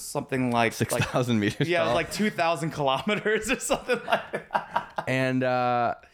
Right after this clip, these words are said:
Speaker 2: so our prize for losing that was a guide robot, which turned out to be an emotional support robot. So we spent half of our time trying to get the damn robot to work <laughs> until we realized that it actually was not helpful. And then, um,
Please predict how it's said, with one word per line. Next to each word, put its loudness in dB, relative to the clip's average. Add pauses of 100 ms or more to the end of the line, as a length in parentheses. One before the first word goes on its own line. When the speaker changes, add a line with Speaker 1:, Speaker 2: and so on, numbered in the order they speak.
(160)
Speaker 2:
so -2
our 2
prize 2
for 0
losing 2
that 2
was 2
a 0
guide 0
robot, 0
which -2
turned 0
out 2
to -14
be 2
an 2
emotional 0
support 0
robot. 2
So -4
we 0
spent -2
half 0
of 0
our 2
time 2
trying 0
to 0
get -2 (100)
the -2
damn 2
robot 2
to -2
work -4 (140)
<laughs> -20
until 0
we 6
realized 4
that 4
it 2
actually 2
was -2
not 2
helpful. -4
And -2
then, -2
um, 0